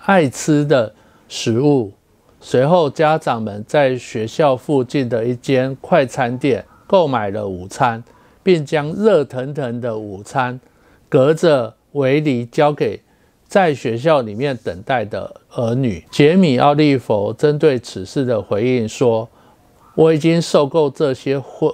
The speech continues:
混账的家长，如果他们想要害死他们的儿女，就让他们这么做吧。”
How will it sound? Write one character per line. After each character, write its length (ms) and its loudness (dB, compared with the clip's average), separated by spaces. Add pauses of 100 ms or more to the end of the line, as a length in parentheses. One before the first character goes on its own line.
混 260 2
账 280 -2
的 120 -6
家 300 -6
长， 340 -12
如 160 4
果 240 4
他 220 0
们 220 -2
想 340 -4
要 320 0
害 580 -2
死 320 -8
他 200 -2
们 240 -2
的 120 -2
儿 220 -2
女， 240 -4 (640)
就 240 4
让 240 4
他 180 -4
们 240 -6
这 140 -4
么 160 -6
做 240 0
吧。” 240 -8